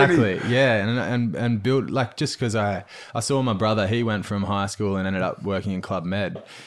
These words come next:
in hospitality, and he was just such a, eh, so amazing on the microphone and was able to learn those skills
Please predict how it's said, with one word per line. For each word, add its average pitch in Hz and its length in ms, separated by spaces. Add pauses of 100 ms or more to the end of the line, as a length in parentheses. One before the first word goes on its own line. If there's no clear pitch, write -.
in 98 120
hospitality, 104 680
and 87 100
he 113 200
was 104 180
just 92 240
such 92 320
a, 87 360 (360)
eh, - 200
so 117 280
amazing 101 440
on 92 60
the 90 80
microphone 90 540
and 90 220
was 101 120
able 98 160
to 92 80
learn 92 240
those 90 220
skills 90 320